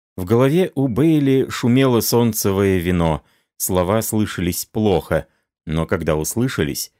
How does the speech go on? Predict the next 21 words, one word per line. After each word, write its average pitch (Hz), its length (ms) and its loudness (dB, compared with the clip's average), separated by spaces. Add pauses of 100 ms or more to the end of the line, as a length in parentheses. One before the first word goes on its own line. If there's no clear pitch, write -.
(200)
Бейли 123 680 0
потух, - 680 -4 (340)
лоб 87 300 -2
сморщился, 92 880 -2 (380)
сразу 80 380 -2
стало 78 300 -4
видно 78 420 -4 (340)
масса 87 480 -2
лишней 90 420 -2
кожи 110 460 0
на 90 120 2
лице, 85 500 0 (400)
всё 139 340 -2
как 110 280 -2
обвислый, 107 960 -2
купленный 104 520 -2
в 80 80 -6
магазине 87 540 0
готового 82 560 -2
платья 87 580 -2
костюм. - 680 -6